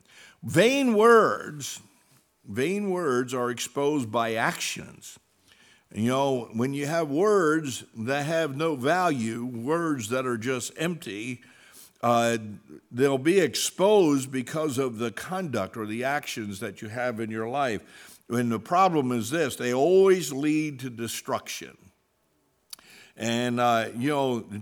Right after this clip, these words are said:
in Titus chapter one and verse sixteen says, "They profess that they know God, but in works they deny Him,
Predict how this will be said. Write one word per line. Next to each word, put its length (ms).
in 160
Titus 420
chapter 320
one 280
and 120
verse 220
sixteen 560
says, 320
"They 400
profess 720
that 220
they 160
know 260
God, 680
but 300
in 220
works 500
they 240
deny 640
Him, 400